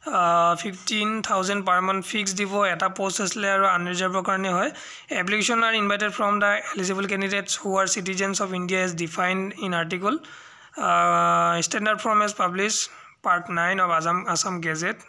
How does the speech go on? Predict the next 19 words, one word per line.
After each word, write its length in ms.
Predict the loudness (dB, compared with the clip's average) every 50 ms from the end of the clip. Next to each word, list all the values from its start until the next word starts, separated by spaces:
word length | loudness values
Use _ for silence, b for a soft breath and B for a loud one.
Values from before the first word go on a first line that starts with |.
| -12 -8
এংগেজ 360 | -6 -6 -4 -4 -4 -4 -4
ওৱান 180 | 0 0 2 2
নাম্বাৰ 320 | 4 2 2 2 2 2
অফ 100 | 2 0 -2 -6
পিয়ন 340 | -4 0 0 0 0 0
অন 140 | -2 -4 -4
কণ্ট্ৰেকচুৱেল 540 | -4 -6 -6 -4 -4 -2 -2 -2 -2 -2 0
বেচিছৰ 420 | 0 -2 -2 0 0 2 2 2
জব 240 | 2 2 2 2 2 2
হয়। 180 | 0 0 0 -4 B B B B B B B B B B _
কৰ্ট 340 | -4 0 2 4 4 4 4
অফ 100 | 2 2
দ্য 100 | 2 0
এডিশ্যনেল 480 | 0 0 0 0 0 0 0 -2 -2 -2
ছেছন 360 | -2 -2 0 0 0 0 0
জাজ 240 | 0 0 0 0 0
কাম 340 | 0 2 2 2 2 2
স্পেচিয়েল 480 | -2 -4 -4 -4 -2 -2 0 -2 -2 0
জাজ, 260 | 0 0 0 0 -2